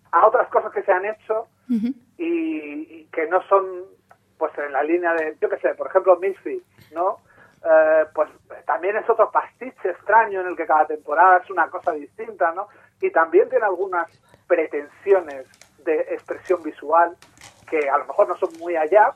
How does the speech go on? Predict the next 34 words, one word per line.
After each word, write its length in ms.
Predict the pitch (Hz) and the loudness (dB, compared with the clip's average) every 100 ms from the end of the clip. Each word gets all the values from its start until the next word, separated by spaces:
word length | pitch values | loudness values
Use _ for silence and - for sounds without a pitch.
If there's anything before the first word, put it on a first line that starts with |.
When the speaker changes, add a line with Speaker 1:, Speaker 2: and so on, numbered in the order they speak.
| _ | _
Speaker 1:
pero 380 | 175 151 143 - - | 0 0 -6 -8 -12
que 200 | 131 131 | -10 -6
son 200 | 185 220 | -6 -6
interesantes, 840 | 185 143 - 208 196 - 127 120 | -10 -12 0 0 0 -12 -14 -4
¿no? 180 | 220 - | -2 -2
Speaker 2:
Ujú. 100 | - _ _ - _ - | -6 _ _ -20 _ 0
Speaker 1:
O, 280 | 143 143 147 | 2 2 0
o 160 | 151 156 | 2 4
Héroes, 400 | 247 185 139 127 _ | 6 4 2 -6 _
por 120 | 160 | -6
ejemplo, 460 | 147 - 220 - 151 | -6 -2 -2 0 -6
que 160 | 143 135 | -6 -4
ya 100 | 165 | -2
está 180 | - 185 | 0 0
muy 140 | 190 | 2
olvidada, 580 | 175 160 165 185 220 240 | 0 0 2 4 4 0
pero 300 | 160 135 131 - _ _ | -6 -6 -8 -8 _ _
porque, 480 | - - - 131 127 | -6 -6 -6 -12 -8
bueno, 300 | 151 185 135 123 _ | -4 -4 -6 -16 _
se, 440 | 147 131 131 131 135 | -14 -12 -10 -12 -14
se 60 | 135 | -16
fue 180 | - 165 | -2 4
ahí 140 | 170 170 | 4 2
un 140 | 175 | -2
rollo 240 | 170 175 - | -2 -2 0
hype 560 | 180 185 185 180 - | 4 6 6 2 -2
y, 640 | 165 160 165 _ _ _ 156 | -6 -6 -10 _ _ _ -10
y 20 | |
jugar 380 | - 151 165 175 | -8 0 0 2
con 140 | 170 | 0
el 80 | 165 | -4
cliffhanger 640 | 165 147 - 185 180 170 | -8 -6 0 0 2 -2
y 100 | 160 | -2
historias, 480 | 151 190 190 202 | -4 2 4 4